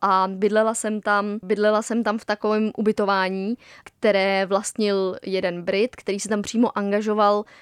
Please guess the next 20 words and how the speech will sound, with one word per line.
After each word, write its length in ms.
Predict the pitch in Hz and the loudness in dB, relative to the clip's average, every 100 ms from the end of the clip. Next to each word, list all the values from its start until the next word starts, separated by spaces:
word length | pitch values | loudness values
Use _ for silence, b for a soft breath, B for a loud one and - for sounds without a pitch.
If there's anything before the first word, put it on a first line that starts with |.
| B | B
e, 200 | 196 185 | -4 -2
vlastně 420 | 180 214 - 202 202 | -2 -2 -2 -2 0
ve 100 | 208 | 0
vzdělání 680 | 208 190 202 202 208 214 | 0 2 4 4 2 2
místních 560 | 214 208 - - 226 220 | 2 0 -2 0 0 0
žen 220 | 196 202 | -2 -4
v 120 | - _ _ - | -6 _ _ -2
té 180 | 202 202 | 0 0
vesnické 640 | 220 - 226 214 - 214 | -2 0 -2 0 -2 -2
oblasti 600 | 202 196 208 - 214 208 | 0 -2 -4 -4 -4 -2
kolem 260 | 196 202 208 | 0 0 0
toho 160 | 240 | -4
ubytování 640 | 190 196 202 185 175 180 190 | -4 -6 -4 -4 -2 -2 -4
a 40 | |
tam 140 | 196 202 | -4 -2
mě 160 | 202 | -2
to 100 | 214 | -2
právě 280 | 220 208 226 | -4 -4 -4
jako 200 | 226 294 | -4 -4
zaujalo 580 | 226 - 214 180 180 | -2 -2 0 -2 -2